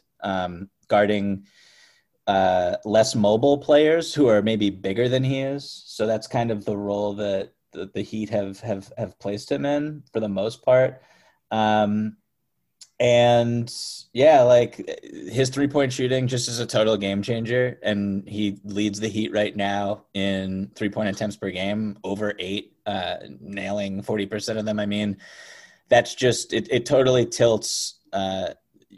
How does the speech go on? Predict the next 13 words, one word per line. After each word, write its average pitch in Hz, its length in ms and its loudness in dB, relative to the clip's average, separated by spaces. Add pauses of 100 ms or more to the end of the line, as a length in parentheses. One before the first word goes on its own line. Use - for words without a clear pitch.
(340)
the 110 120 0
entire 104 360 4
<laughs> 95 40 2
offense, - 640 0
um, 98 300 0
because 110 400 -2
when 107 160 -2
Jay 113 200 -2
Crowder 110 600 2
is 107 240 0
shooting, 107 600 0
you 101 80 -2
know, 95 440 -2